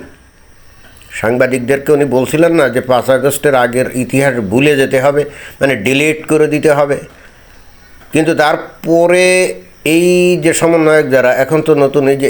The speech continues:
এনসিপি পার্টি গঠন করছে, আপনারা যদি খেয়াল করে দেখেন, বাংলাদেশে ডক্টর মোহাম্মদ ইউনূস কিন্তু একমাত্র এনসিপি পার্টি ছাড়া অন্য কোনো পার্টিকে উনি গুরুত্ব দেন না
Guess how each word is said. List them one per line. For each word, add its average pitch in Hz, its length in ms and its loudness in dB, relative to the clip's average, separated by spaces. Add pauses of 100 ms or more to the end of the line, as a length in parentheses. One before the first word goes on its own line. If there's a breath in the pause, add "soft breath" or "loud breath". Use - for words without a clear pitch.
এনসিপি 156 360 0
পার্টি 135 340 0
গঠন 135 320 2
করছে, 120 320 0
আপনারা 139 240 2
যদি 147 240 -2
খেয়াল 151 240 0
করে 151 180 4
দেখেন, 147 360 0 (640 loud breath)
বাংলাদেশে 143 680 2
ডক্টর 175 300 2
মোহাম্মদ 165 360 2
ইউনূস 147 280 0
কিন্তু 156 280 -2
একমাত্র 143 500 -2
এনসিপি 147 520 -2
পার্টি 165 340 0
ছাড়া 165 220 0
অন্য 139 260 2
কোনো 151 200 2
পার্টিকে 151 500 -2
উনি 147 200 2
গুরুত্ব 123 360 -2
দেন 107 180 2
না 82 260 -10